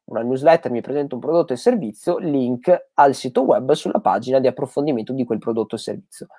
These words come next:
Quindi di canali ce ne sono davvero tanti.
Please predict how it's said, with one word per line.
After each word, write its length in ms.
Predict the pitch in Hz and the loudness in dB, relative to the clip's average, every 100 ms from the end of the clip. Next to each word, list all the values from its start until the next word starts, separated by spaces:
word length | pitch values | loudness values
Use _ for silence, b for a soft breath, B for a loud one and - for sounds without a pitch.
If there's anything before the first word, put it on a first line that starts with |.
| b b | b b
Quindi 260 | b 220 143 | b 6 6
di 120 | 131 | 4
canali 440 | 180 151 131 143 | 4 6 6 4
ce 180 | 139 139 | 2 0
ne 100 | 131 | 0
sono 760 | 127 123 120 120 120 113 110 107 | 0 0 2 4 4 2 0 2
davvero 400 | 123 123 113 110 | 0 2 0 0
tanti. 460 | 95 80 117 - | -2 -4 -10 -20